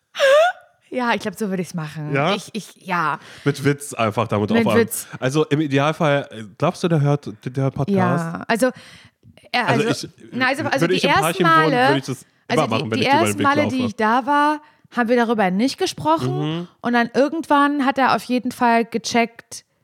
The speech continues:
Speaker 1: ah, hier Instagram und so. Und
Speaker 2: Mhm.
Speaker 1: oh, sie haben ja ganz schön viele, äh, Follower
Speaker 2: Mhm.
Speaker 1: und so.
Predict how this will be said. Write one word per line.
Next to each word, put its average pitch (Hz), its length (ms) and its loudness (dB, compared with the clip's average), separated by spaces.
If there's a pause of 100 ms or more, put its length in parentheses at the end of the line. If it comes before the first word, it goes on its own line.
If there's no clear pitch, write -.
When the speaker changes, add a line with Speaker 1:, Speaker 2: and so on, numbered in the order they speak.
(360)
Speaker 1:
ah, 214 160 2
hier 254 460 2
Instagram 349 680 -2
und 339 120 -8
so. 349 240 2
Und 254 200 0
Speaker 2:
Mhm. 131 60 -4
Speaker 1:
oh, 302 300 2
sie 247 120 -2
haben 240 120 0
ja 240 80 0
ganz 226 180 -2
schön 226 80 -4
viele, 190 460 0
äh, 185 240 0
Follower 311 420 0
Speaker 2:
Mhm. 403 140 2
Speaker 1:
und 240 100 -2
so. 403 120 2